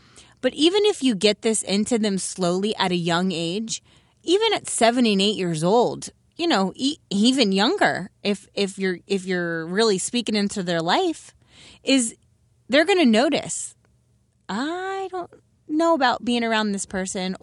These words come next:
So wisdom is key. That is what is not going, if you impart to them wisdom,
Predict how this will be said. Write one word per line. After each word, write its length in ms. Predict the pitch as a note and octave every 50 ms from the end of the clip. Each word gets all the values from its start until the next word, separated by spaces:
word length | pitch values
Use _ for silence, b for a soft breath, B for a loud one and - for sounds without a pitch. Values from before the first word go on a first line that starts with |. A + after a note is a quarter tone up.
| _ _ _ _ _ _ _ _
So 220 | - - - B3 A3+
wisdom 680 | G#3+ G3 G#3+ C4 C#4+ D#4 D4 C4 D#4 D4+ D4+ D4 C#4+ - _ _ -
is 260 | - A#3+ A3+ G3 - -
key. 420 | - - B3+ A3+ F#3+ D3+ - - _ _ _ _ _ _ _ _ _ _ _ -
That 400 | F3+ E3+ E3+ A3+ A#3+ C4+ C#4 - _ -
is 220 | - B3+ A#3 G#3
what 400 | G#3 G3+ G#3 G3+ G3 F#3 F3+ - _ _ _ _ _ _ _ _ _ -
is 220 | G#3+ A3 G3+ F3+
not 300 | F#3 A3 G#3+ G3+ F#3+ -
going, 340 | F#3+ G3+ G3 F#3+ F#3 F#3 F#3
if 160 | F3+ F3+ F3+
you 260 | G3+ A3+ B3+ C#4+ D4 -
impart 540 | - C4 B3+ A#3+ - - B3+ B3+ B3 - -
to 120 | - B3+
them 280 | A3 G#3 A#3 A3 G3+ F#3+
wisdom, 600 | F3 F#3 A3 B3 C4+ B3+ B3+ D4 D4 D4 D4 C#4